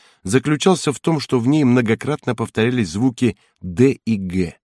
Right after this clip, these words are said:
Произнесённое Монпарнасом слово «Дик» означало в сочетании с другими словами «Берегись, нельзя говорить свободно». Лет двадцать тому назад в юго-западном углу площади Бастилии,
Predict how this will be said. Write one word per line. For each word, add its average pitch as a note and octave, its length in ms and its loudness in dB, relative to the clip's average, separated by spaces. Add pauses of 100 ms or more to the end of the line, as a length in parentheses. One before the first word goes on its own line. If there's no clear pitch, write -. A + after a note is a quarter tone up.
(580)
Произнесённое C3 680 4
Монпарнасом C3+ 680 2
слово A2 340 -2
«Дик» A#2+ 320 -4 (280)
означало A#2 560 2
в - 40 -6
сочетании C#3+ 540 2
с A2+ 100 0
другими A2 440 2
словами A#2+ 600 2 (320)
«Берегись, A#2+ 680 0 (140)
нельзя G#2+ 480 0
говорить A#2 400 -2
свободно». F2+ 640 -4 (1160)
Лет B2 380 2
двадцать C3+ 500 0
тому G#2+ 240 0
назад G2 420 0 (380)
в F#2 80 -8
юго-западном C#3+ 880 2
углу B2+ 320 0
площади A2+ 560 0
Бастилии, G2 720 0